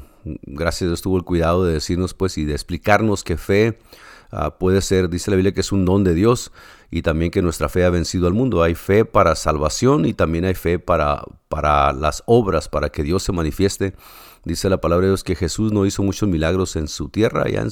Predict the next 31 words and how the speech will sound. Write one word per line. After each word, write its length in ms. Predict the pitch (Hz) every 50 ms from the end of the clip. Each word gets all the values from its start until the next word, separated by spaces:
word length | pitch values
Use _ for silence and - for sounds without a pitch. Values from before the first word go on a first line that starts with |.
| - -
donde 240 | - 90 87 82
Él 80 | 87 98
nació, 260 | 104 101 - - 98
porque 420 | 95 - - - - - - - - - 85 87 - _ _ _
por 160 | - 71 69
la 80 | 73 73
falta 380 | - - 76 80 - - 80 76
de 100 | 69 67
fe 120 | - 85
de 80 | 78 78
ellos, 160 | 85 82 -
por 140 | - 73 73
la 100 | 78 78
incredulidad 760 | 78 - - 78 78 73 71 67 67 67 73 76 87 87 - - - - - - - - - - - _
de 240 | - 80 82 95 104
ellos. 340 | 104 101 92 82 71 - -
Entonces, 520 | 67 - 85 87 - - 104 92 - - - _ _
fe 420 | - - - - 110 139 160 165 156
para 400 | - _ - 98 92 95 87 -
creer, 380 | - 78 80 95 117 131 127 -
fe 260 | - - 110 107 107
para, 440 | - - 110 95 90 82 78 60 -
para 340 | - - - 85 80 82
salvación, 680 | - - 90 82 80 78 76 - 113 120 139 160 160 143 - - - - - - -
pero 220 | - 87 87 85
también 340 | - 82 76 82 90 95 92
fe 200 | - - 104 110
para 300 | - - 92 80 78 76
que 120 | - 78
Dios 220 | 73 76 82 82 - -
obre 420 | - 87 87 85 87 85 80